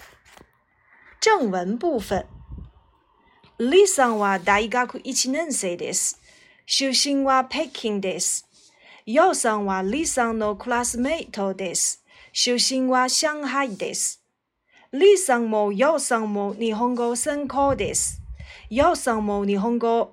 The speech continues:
学部の学生です。一年生ではありません。三年生です。鈴木先生は日本語の先生です。奥さんは日本人ではありません。アメリカ人です。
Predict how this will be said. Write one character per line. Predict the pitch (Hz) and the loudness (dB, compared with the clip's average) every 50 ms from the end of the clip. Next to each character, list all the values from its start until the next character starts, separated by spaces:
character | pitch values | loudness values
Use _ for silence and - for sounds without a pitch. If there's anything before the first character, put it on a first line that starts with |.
| - 220 | -10 -8
学 | 196 233 233 220 - - | -4 -4 -4 -4 -6 -8
部 | 247 262 254 254 | -4 -2 -2 0
の | 247 240 247 240 | 0 0 0 0
学 | 240 247 240 240 - | -2 -2 -4 -2 -2
生 | - - 277 277 269 220 | -4 -2 -2 -2 -2 -2
で | 202 185 156 175 | -4 -4 -2 -4
す。 | - - - _ _ _ _ _ _ _ - _ - | -4 -6 -8 _ _ _ _ _ _ _ -20 _ -6
一 | 262 277 - - 240 | -4 -2 -2 -2 0
年 | 254 277 320 320 262 | 0 0 0 -2 -2
生 | - - 208 196 190 | -4 -4 -2 -4 -4
で | 180 190 262 294 | -2 0 -2 0
は | 254 240 202 190 | 2 2 0 0
あ | |
り | 185 180 185 | -2 -4 -6
ま | 185 196 208 | -4 -4 -2
せ | - - 254 226 | -2 0 0 -2
ん。 | 185 - - - - - - - - | -2 -4 -8 -16 -20 -20 -20 -18 -8
三 | - - - 285 311 349 370 320 | -6 -2 0 0 0 0 0 -2
年 | 233 196 196 | -2 -2 -2
生 | 185 - - - - | -4 -6 -8 -8 -8
で | - 127 120 - | -8 -8 -6 -4
す。 | - - - - - - - - - - - - - - - | -2 -2 -4 -4 -6 -12 -12 -10 -10 -10 -10 -12 -14 -12 -6
鈴 | - - 277 269 269 302 | -6 -4 -4 -4 -4 -6
木 | 262 294 311 302 | -6 -4 -4 -4
先 | 294 - 330 339 339 | -4 -4 -6 -6 -6
生 | 311 - 320 330 330 320 | -6 -6 -4 -2 -2 2
は | 285 254 247 247 | 4 4 4 4
日 | 247 240 240 | 4 2 2
本 | 233 254 269 269 | 2 0 0 0
語 | 254 254 254 254 | 2 2 2 2
の | 254 254 254 | 0 0 -2
先 | 254 - 285 285 277 277 | -2 -2 -2 0 0 0
生 | - 269 262 254 247 | 2 2 2 2 2
で | 208 202 151 185 | 0 -2 -2 -2
す。 | - - - - _ _ - - - - | -2 -4 -4 -6 _ _ -20 -14 -2 2
奥 | 277 339 349 - - | 2 2 2 2 -4
さ | - - 254 233 | 0 0 2 2
ん | 226 214 208 | 2 0 0
は | 196 196 196 | 0 0 0
日 | 208 214 214 | 0 -2 -2
本 | 208 240 254 262 254 | 0 0 0 0 0
人 | 233 254 254 254 240 | 0 0 -2 -2 0
で | 233 285 320 294 | 0 0 0 0
は | 247 214 196 | 0 -2 -2
あ | 190 | -2
り | 180 190 | -4 -2
ま | 196 208 226 226 | -2 -2 -2 -2
せ | - 262 233 196 | -2 0 0 -2
ん。 | - 247 - - - - - - | -2 -6 -12 -20 -20 -20 -16 -8
ア | - 202 | -6 -4
メ | 202 226 247 | -2 -2 -2
リ | 254 302 277 | -4 -2 0
カ | 320 320 330 285 | 2 2 2 2
人 | 247 240 214 190 | 0 -2 -4 -4
で | 190 175 - - | -4 -6 -6 -4
す。 | - - - - | -4 -4 -4 -4